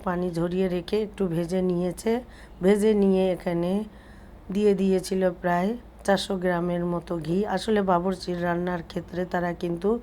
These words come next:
তেল মশলাটা একটু বেশি ব্যবহার করে। এবার দিয়ে দিল তাদের পরিমাণ মতো ফুটানো পানি। ফুটানো পানিটা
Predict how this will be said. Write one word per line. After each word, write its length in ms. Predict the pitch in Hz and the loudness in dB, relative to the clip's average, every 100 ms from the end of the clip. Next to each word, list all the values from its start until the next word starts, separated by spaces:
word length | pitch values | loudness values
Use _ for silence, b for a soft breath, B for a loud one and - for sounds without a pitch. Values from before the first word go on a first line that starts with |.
| B B B - | B B B 0
তেল 200 | 202 208 | 4 6
মশলাটা 520 | 196 180 - 185 180 180 | 4 2 0 -2 0 -4
একটু 220 | 175 180 | -4 -4
বেশি 320 | 175 165 196 | -4 -4 -2
ব্যবহার 520 | 190 175 170 175 180 180 | 0 0 0 -2 -2 -4
করে। 300 | - 196 180 160 B B B B | 0 0 0 -4 B B B B
এবার 260 | 214 220 214 | 2 4 2
দিয়ে 200 | 190 196 185 | 2 2 2
দিল 200 | 185 180 | 2 0
তাদের 320 | 180 170 170 185 | -2 -4 -2 -4
পরিমাণ 460 | 190 180 175 175 175 | -2 -2 0 0 0
মতো 380 | 175 170 165 185 214 - B B B | 0 -2 -2 0 0 -2 B B B
ফুটানো 440 | - 202 196 190 180 | -6 0 4 4 2
পানি। 360 | 190 180 156 147 B B B | 0 0 0 -4 B B B
ফুটানো 420 | - 226 226 214 202 | -8 -2 0 0 0
পানিটা 520 | 196 180 180 170 | -2 -2 -2 -2